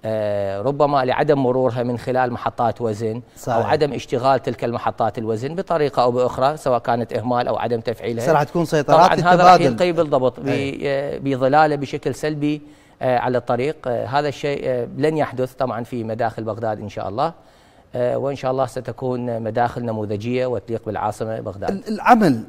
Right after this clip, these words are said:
Speaker 2: المواد المستخدمة، أستاذ
Speaker 1: نعم.
Speaker 2: نبراس،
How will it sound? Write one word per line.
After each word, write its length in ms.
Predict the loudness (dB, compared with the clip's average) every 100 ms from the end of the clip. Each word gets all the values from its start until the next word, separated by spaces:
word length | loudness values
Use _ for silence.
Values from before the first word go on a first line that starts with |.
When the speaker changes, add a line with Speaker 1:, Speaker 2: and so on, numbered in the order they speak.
| -4
Speaker 2:
المواد 480 | 2 6 8 6 6
المستخدمة، 720 | 0 -2 -6 -6 -4 -4 -8 -12
أستاذ 320 | -14 -8 -6 -8 -12 -8
Speaker 1:
نعم. 120 | -6
Speaker 2:
نبراس، 460 | -6 -8 -10 -18